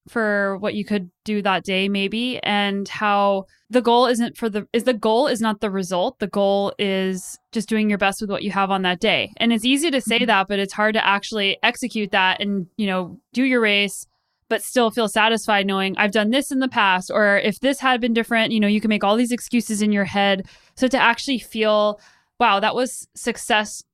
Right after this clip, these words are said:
Speaker 1: on my own terms." So, like, how did you, how
Speaker 2: Mm-hmm.
Speaker 1: do you do that? Because it, it's, it's really hard to actually reckon that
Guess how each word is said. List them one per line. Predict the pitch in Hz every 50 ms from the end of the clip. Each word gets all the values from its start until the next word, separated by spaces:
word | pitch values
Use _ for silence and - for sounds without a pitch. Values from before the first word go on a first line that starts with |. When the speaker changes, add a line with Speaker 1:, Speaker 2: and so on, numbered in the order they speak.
| _ -
Speaker 1:
on | - 220 214
my | 208 208 202 202
own | 196 202 202 208
terms." | 190 165 190 190 160 - - 190 202 - - - -
So, | - - 247 240 233 220
like, | - 240 226 -
how | - 247 262
did | 269 277 233 214
you, | 214 196 202
how | 190 262
Speaker 2:
Mm-hmm. | 277
Speaker 1:
do | 294
you | 285 302 285
do | 214 - - 233 269
that? | 277 226 190 - -
Because | 226 185 202 226 220 208 202
it, | 220 -
it's, | - - 240 - - -
it's | - 226 - 202
really | 196 247 254 247 226
hard | 208 208 196 196 202 196 190
to | - 214
actually | 196 190 190 - 202 208 - - 233 214 202 190 185 180
reckon | 180 202 196 196 220 196 185 175 175 180 175 _ _ _ _ _
that | - 190 180 -